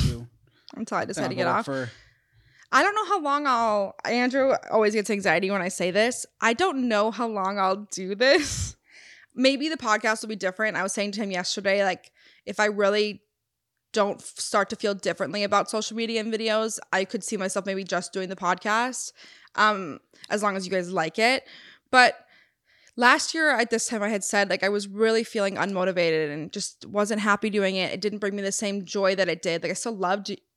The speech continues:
Speaker 2: you guys and everyone that watched me, but it just wasn't making me happy. It wasn't fulfilling me. And whenever I would bring that up, people would say, "Well, that's because you need to get, like, a real job or go get a job." And my response is, is you're pro-, I'm sure maybe, but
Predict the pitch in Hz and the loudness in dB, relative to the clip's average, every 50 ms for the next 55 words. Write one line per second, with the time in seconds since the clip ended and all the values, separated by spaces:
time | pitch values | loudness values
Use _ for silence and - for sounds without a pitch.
0 | _ _ _ - - 196 220 202 196 190 185 180 180 185 180 170 180 190 190 185 | _ _ _ -14 -8 -6 -4 2 4 4 6 4 2 0 -4 -2 -2 -2 -2 -2
1 | 170 165 165 165 175 170 - - - 208 208 208 202 202 180 185 185 - 208 196 | -2 0 2 2 2 0 0 -6 -6 -4 -4 -2 0 0 0 0 -2 -2 -8 -8
2 | - - 180 185 190 190 165 131 196 196 190 175 185 185 185 180 190 190 196 196 | -8 -2 -2 -2 -2 -2 -4 -6 -4 -4 -4 -6 -6 -8 -8 -6 -6 -4 -2 0
3 | 180 175 - 196 180 165 - 185 190 185 - - - 190 - - 247 220 214 190 | 0 0 0 -2 -6 -4 -2 -2 -2 -4 -6 -10 -12 -12 -8 -4 -2 -2 -2 -2
4 | - 104 104 110 - - - - - - - - - _ _ - - 226 226 214 | -4 -6 -12 -12 -14 -16 -18 -20 -20 -20 -20 -20 -20 _ _ -4 -4 -4 -4 -4
5 | 208 - - - _ - 220 226 220 220 214 233 226 220 220 190 220 220 214 202 | -8 -10 -14 -16 _ -8 -2 0 0 2 4 4 2 2 2 0 -2 -4 0 0
6 | 185 190 190 190 208 233 - - - 233 196 208 202 196 196 190 - 208 185 185 | 2 2 4 4 2 2 0 -4 -10 -8 -4 -2 -2 -2 -2 -2 0 2 2 2
7 | 190 185 196 185 185 190 - - - 202 - 208 190 196 202 196 185 170 - - | 2 2 0 2 0 0 0 -2 -8 -6 -6 -4 -4 -4 -6 -4 -4 -2 -2 -2
8 | 180 196 185 190 185 180 185 180 196 185 185 180 180 175 180 180 180 170 _ - | -2 -2 0 0 0 0 0 2 4 4 4 4 2 2 0 0 -2 -2 _ 0
9 | 202 196 - - - 180 - 156 117 98 78 80 - - - - - - - - | 2 2 2 0 -2 -4 -2 0 2 2 2 0 -2 -8 -20 -20 -20 -20 -20 -20
10 | _ _ - - 233 233 220 220 208 196 - - _ _ _ _ _ - 226 220 | _ _ -4 -2 -2 -2 -2 -4 -6 -8 -12 -16 _ _ _ _ _ 0 2 2
11 | 220 220 - - 233 226 233 226 220 214 202 202 - 208 180 214 226 214 - - | 2 2 0 2 2 2 2 2 0 -2 -2 -2 -4 -6 -2 0 -2 -2 -2 -2
12 | - - - - - 220 220 - - - 262 262 262 247 220 196 202 220 220 208 | -6 -4 0 2 2 2 2 2 0 2 4 4 4 4 4 2 2 2 2 0
13 | 196 196 202 202 - 208 175 - - - | 0 0 0 2 2 2 2 2 0 -14